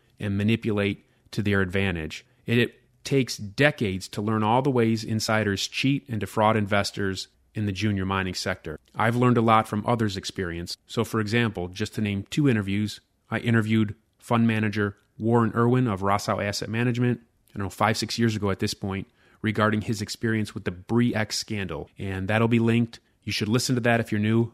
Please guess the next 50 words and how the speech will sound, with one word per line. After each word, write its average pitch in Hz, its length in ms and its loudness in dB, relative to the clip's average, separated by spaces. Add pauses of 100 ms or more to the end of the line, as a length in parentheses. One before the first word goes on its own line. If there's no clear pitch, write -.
(100)
I 107 140 0
also 110 240 2
did 110 120 -2
an 107 100 0
interview 107 300 2
with 98 120 -4
him 107 160 -2
specifically 135 800 -4
on 101 260 -4
mining 127 340 2
scams, 135 580 -2 (280)
and 98 160 -4
he 117 100 0
said 113 220 -2
when 107 140 0
he 113 100 0
retires, 110 480 0
he's 107 120 -4
gonna 101 180 -2
write 98 220 0
a 90 40 -6
book 123 240 -2
on 127 160 2
it, 127 220 -4
but 98 100 -8
there's 98 160 -8
some 107 140 -4
things 104 240 -4
he 110 100 -8
can't - 260 -10
mention 123 360 0
yet. 127 340 0 (260)
There's 98 180 -4
so 139 220 4
many 151 200 6
ways, 95 520 0 (120)
and 101 200 -4
he 117 120 0
goes 117 220 2
over 117 240 4
a 107 60 4
lot 123 240 4
of 113 80 -2
that 107 440 -2
in 107 280 -2 (240)
that 101 380 -4 (340)
interview, 110 380 4
how 101 180 2
executives 101 600 -2
can 95 300 -4